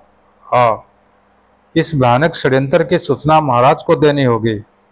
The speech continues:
मैं रात के समय छिपता हुआ महल पहुंचा, तो अचानक महाराज को रक्त प्रिय के कक्ष में जाते देखा। वो मुझे महाराज का यहीं रुककर इंतजार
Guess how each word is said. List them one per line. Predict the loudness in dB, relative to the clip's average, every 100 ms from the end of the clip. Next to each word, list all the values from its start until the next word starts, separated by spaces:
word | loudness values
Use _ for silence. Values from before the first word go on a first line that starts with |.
| _ _ _ _ _ _ _ _ _ _ _ -2
मैं | 2 4
रात | 4 4 0
के | -2
समय | 0 -2
छिपता | -2 -6 -2 2
हुआ | 4 4
महल | 2 0
पहुंचा, | 0 -4 -2 -2
तो | 0
अचानक | 0 0 0 0 -2 -8 _ _ _ _
महाराज | 0 2 2 2 2
को | 0
रक्त | 0 0 -4 -2
प्रिय | 0 0
के | 0
कक्ष | -2 -4 -6 -12 -16 _ _
में | -2 0
जाते | 2 0 0
देखा। | 0 0 -2 -6 -6 -14 _ _ _ _ _ _ _
वो | 0 2
मुझे | 2 2 2
महाराज | 2 4 4 2
का | 2 0
यहीं | 2 2
रुककर | 0 0 0
इंतजार | 2 0 2 2 2 -4